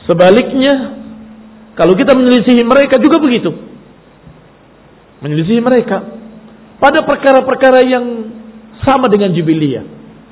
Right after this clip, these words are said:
Apa maknanya sama dengan jibiliyah? Ya, tidak mengapa. Mau makan pakai sendok tidak mengapa. Mau makan pakai tangan juga nggak mengapa. Tapi ada orang yang berkata,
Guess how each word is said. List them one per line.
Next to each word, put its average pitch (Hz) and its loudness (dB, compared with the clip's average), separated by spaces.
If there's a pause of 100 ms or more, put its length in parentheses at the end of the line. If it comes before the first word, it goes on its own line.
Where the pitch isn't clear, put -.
(140)
Apa 190 -2
maknanya 190 0
sama 175 -2
dengan 160 -2
jibiliyah? 151 -4 (560)
Ya, 208 0 (160)
tidak 214 -2
mengapa. 185 -4
Mau 165 -4
makan 180 -6
pakai 190 -4
sendok 190 -6
tidak 220 -6
mengapa. 170 -6 (280)
Mau 240 -2
makan 240 -2
pakai 226 -2
tangan 247 -2
juga - 2
nggak 220 0
mengapa. 175 0 (720)
Tapi 226 -2
ada 247 2
orang 262 2
yang 233 0
berkata, 226 2